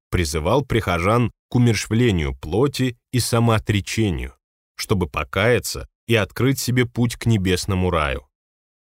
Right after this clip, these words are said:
Но, честно говоря, для меня в то время желаний был рай земной,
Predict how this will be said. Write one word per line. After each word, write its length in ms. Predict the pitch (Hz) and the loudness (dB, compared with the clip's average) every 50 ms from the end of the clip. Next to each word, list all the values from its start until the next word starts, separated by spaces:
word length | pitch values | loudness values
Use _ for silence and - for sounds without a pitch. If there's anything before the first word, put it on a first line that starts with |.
| _ _ _ _ _ - | _ _ _ _ _ -2
Но, 240 | 95 101 110 110 | 0 2 2 2
честно 540 | 101 - - - - 170 208 - - 113 92 | 0 -2 -4 -4 -2 -2 -2 -2 -2 -4 -4
говоря, 340 | 82 90 85 90 85 80 76 | -2 -2 0 0 0 0 -2
для 220 | 73 76 78 78 | -2 -4 -6 -6
меня 340 | 76 71 71 73 90 135 180 | -4 -4 -4 -2 -2 -2 -2
в 80 | - - | -2 -2
то 140 | - 120 101 | -2 -2 0
время 420 | 98 107 104 90 71 65 64 - _ _ _ _ _ - | 0 2 0 0 0 -4 -8 -12 _ _ _ _ _ -8
желаний 640 | 82 82 85 90 76 78 110 143 156 151 143 139 131 | -8 -6 -4 -4 -2 0 0 0 2 2 0 0 0
был 260 | 117 110 127 123 110 | 0 0 0 2 2
рай 240 | 92 95 95 101 101 | 2 2 2 2 0
земной, 640 | 85 80 95 92 87 82 82 85 85 76 64 69 | 0 0 0 0 0 0 0 0 0 -2 -2 -6